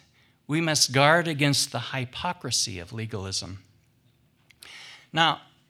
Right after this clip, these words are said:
I'd like to talk to the children here for a minute. So kids, listen up. I want to explain the meaning of the word hypocrite. A hypocrite is someone who says they believe one thing,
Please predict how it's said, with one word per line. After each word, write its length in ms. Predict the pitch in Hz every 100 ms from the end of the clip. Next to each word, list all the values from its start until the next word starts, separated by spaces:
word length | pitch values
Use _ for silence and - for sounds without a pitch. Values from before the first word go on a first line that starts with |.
| _ _ _
I'd 140 | 175 165
like 220 | 220 240
to 180 | 240 -
talk 360 | - 175 175 - -
to 100 | 151
the 140 | 135
children 640 | 135 - 151 131 117 104 110
here 180 | - 127
for 160 | - 120
a 20 |
minute. 300 | 117 131 123
So 140 | -
kids, 560 | 123 185 190 - - -
listen 360 | 165 - 175
up. 300 | 143 123 - - _ _ _ _ _ - - - - -
I 100 | 139
want 260 | 160 208 240
to 100 | 254
explain 640 | 233 - - 147 143 139
the 80 | 139
meaning 840 | 139 143 170 160 113 85 90 120 120 _ _ -
of 180 | 135 139
the 100 | 123
word 520 | 101 95 90 90 107 _
hypocrite. 720 | - 208 - - 78 - - - _ _ _ - - _ _ _ -
A 60 | 170
hypocrite 580 | 226 254 254 - 196 175
is 100 | 160
someone 460 | 180 180 175 165
who 280 | - - 165
says 580 | 147 - 214 233 208 -
they 200 | 190 175
believe 580 | 143 165 160 165 147 139
one 240 | 190 269
thing, 520 | - - 87 78 -